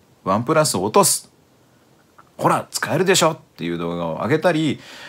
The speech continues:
まあ、それをこう見たね、あの、メディアさんがより強いというか、より過酷な試験をや-、導入して、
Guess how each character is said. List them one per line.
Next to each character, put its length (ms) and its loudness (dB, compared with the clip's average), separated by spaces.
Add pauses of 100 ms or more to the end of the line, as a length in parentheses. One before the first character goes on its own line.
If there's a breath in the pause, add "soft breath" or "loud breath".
(160 loud breath)
ま 140 4
あ、 40 6
そ 180 0
れ 120 2
を 200 4
こ 480 4
う 20 -2
見 80 0
た 140 4
ね、 320 0
あ 240 -4
の、 200 -4
メ 180 0
デ 100 -2
ィ 80 2
ア 60 0
さ 200 0
ん 60 0
が 420 2 (140)
よ 220 4
り 260 -2 (1160)
強 320 0
い 140 -2
と 160 -6
い 120 -8
う 40 -14
か、 300 -10 (920)
よ 120 2
り 100 2
過 160 0
酷 300 -2
な 120 2
試 140 -4
験 240 0
を 60 -6
や-、 240 -8
導 260 -6
入 140 -6
し 120 -10
て、 300 -2